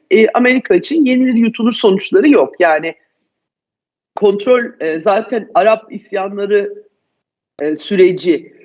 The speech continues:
e, ora-, o-, orada da yok yani. Tunus'ta da yok aynı şey. E, istedikleri beklentileri daha işte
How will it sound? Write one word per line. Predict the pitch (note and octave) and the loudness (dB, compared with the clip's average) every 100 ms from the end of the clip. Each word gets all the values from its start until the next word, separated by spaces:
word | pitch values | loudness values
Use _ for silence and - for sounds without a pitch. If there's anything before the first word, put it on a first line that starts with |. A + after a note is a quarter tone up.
| _ _ - | _ _ -4
e, | D#3+ D#3 D#3+ - | 0 2 0 0
ora-, | F#3+ G#3 G#3+ | 2 2 2
o-, | F#3 F#3 F3 F#3 | 0 0 2 2
orada | F#3 A3+ | 4 2
da | E3+ | 4
yok | C#3 B2 C#3 | 2 0 -2
yani. | B2 G#2+ A2 - | -2 -2 -8 -4
Tunus'ta | G#3 G3+ G3+ - F#3 | 0 2 0 -2 2
da | D3+ | 4
yok | B2+ B2 - | 4 2 0
aynı | A#2 G#2 | 0 -2
şey. | - A2 G#2+ B2+ | -6 -4 -4 0
E, | C#3 | 2
istedikleri | B2 - D3+ - D#3 D3+ D#3 C#3 A#2+ | 2 2 -2 0 0 0 0 0 0
beklentileri | C3+ - D3 C3+ - C3+ B2+ D3+ | -2 0 0 0 -4 -6 -6 -2
daha | - D#3 D3+ | -2 0 0
işte | - - D3 C3+ | -2 -6 -2 -4